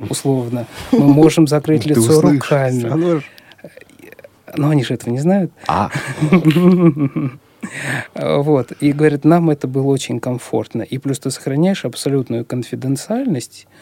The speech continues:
Speaker 1: Бывает, люди приходят и не говорят, кто они.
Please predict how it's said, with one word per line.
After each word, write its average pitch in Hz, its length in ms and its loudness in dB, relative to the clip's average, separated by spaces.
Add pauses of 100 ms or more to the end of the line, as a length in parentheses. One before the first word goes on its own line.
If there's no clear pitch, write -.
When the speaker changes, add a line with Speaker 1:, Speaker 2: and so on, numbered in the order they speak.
(320)
Speaker 1:
Бывает, 233 300 4
люди 180 200 0
приходят 170 480 -2
и 170 40 4
не 160 80 4
говорят, 160 320 0
кто - 240 -8
они. 113 360 -4